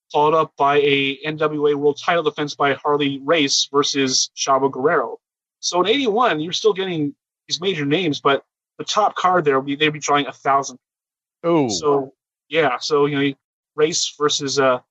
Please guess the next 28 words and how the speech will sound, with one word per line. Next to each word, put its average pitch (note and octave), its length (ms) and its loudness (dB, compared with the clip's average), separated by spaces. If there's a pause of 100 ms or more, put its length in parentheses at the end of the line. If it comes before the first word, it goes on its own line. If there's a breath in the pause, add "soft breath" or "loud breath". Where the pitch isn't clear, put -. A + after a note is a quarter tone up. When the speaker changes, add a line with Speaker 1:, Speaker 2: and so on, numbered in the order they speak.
(720)
Speaker 1:
you B2 80 -6
know, B2 100 -2 (100)
Guerrero D3 480 2
and B2+ 180 -6
Piper D3 320 0
and C3 80 -2
Andre C3+ 360 0
drew D#3 200 -12
about C3+ 220 0
a - 20 -20
thousand C#3+ 520 0
each, - 420 -8 (420)
and C3 240 -4
that D3 80 4
was D3+ 140 2
considered C#3+ 360 0
a, C3 200 2
a C#3 60 -10
good D#3 220 -2
crowd C#3+ 440 2
compared C3+ 260 -2
to - 60 -20
the C3 120 -2
average C3 220 0
crowd C3+ 280 2
at A#2 80 -4
that - 140 -20
time. B2 340 -8